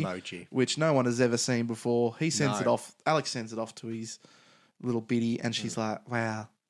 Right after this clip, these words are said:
Speaker 2: you've
Speaker 1: You're
Speaker 2: got
Speaker 1: so
Speaker 2: old,
Speaker 1: many different
Speaker 2: you've" <laughs>
Speaker 1: emotions.
Speaker 2: Cars don't show their emotions, but you've shown it in one emoji. <laughs>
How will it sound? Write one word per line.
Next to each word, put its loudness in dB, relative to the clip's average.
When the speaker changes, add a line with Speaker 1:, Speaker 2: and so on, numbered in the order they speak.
Speaker 2:
you've -2
Speaker 1:
You're 6
Speaker 2:
got 4
Speaker 1:
so 8
Speaker 2:
old, 6
Speaker 1:
many 0
different -2
Speaker 2:
you've" 4
<laughs> 0
Speaker 1:
emotions. -4
Speaker 2:
Cars 2
don't 2
show 2
their 4
emotions, 2
but -2
you've 0
shown 2
it -2
in 0
one 2
emoji. -2
<laughs> -